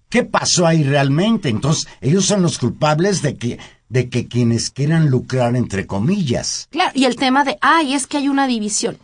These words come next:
Speaker 2: Y por último, que sería el último nivel donde ahí sí ya es vergonzoso ese tipo de discurso.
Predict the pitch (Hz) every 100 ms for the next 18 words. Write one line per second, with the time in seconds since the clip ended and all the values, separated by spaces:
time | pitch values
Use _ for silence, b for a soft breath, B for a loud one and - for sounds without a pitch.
0 | _ 381 415 415 - 320 339 381 359 -
1 | 269 214 208 - _ _ _ _ _ 226
2 | 208 220 226 247 262 302 302 269 233 208
3 | 208 196 226 - 190 190 185 180 170 165
4 | 160 160 214 226 233 226 226 180 185 190
5 | 190 180 160 185 175 202 185 156 156 165
6 | 180 202 247 - 349 320 -